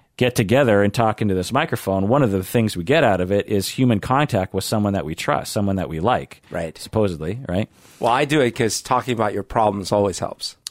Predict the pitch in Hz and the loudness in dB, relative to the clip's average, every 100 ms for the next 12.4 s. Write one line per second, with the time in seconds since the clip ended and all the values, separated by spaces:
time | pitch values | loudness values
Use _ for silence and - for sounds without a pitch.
0 | - _ - - 131 117 107 - - - | -18 _ -4 2 4 4 2 -6 -16 -16
1 | - 131 120 117 110 - - 139 170 180 | -2 4 6 6 4 -2 0 2 4 2
2 | - 107 98 120 107 104 98 - - 104 | 4 4 4 2 4 6 4 0 -6 2
3 | 131 139 113 110 104 98 120 127 95 95 | 4 6 6 4 2 4 4 6 6 4
4 | 104 - _ 92 90 87 87 - _ - | 2 -2 _ -4 -2 0 -2 -4 _ -20
5 | - _ - 104 117 107 98 95 87 90 | -20 _ -2 -2 0 -2 0 -2 -2 -4
6 | - 110 104 - 98 - 92 90 98 95 | -2 0 0 0 -4 -2 -2 -2 -4 -2
7 | 87 85 87 104 - _ _ _ _ - | -2 -2 -2 -4 -10 _ _ _ _ -2
8 | 113 101 98 101 - - _ - 117 110 | 2 4 4 2 -4 -20 _ 0 4 6
9 | 107 104 - - 110 131 175 127 87 - | 4 2 -2 -2 0 2 0 -2 -6 -8
10 | 82 73 90 - 104 117 92 101 98 92 | -10 -8 -8 -4 0 0 2 2 2 2
11 | 90 87 117 131 113 87 80 - - _ | 0 0 2 4 4 2 -2 -12 -20 _
12 | 117 110 107 | 2 4 2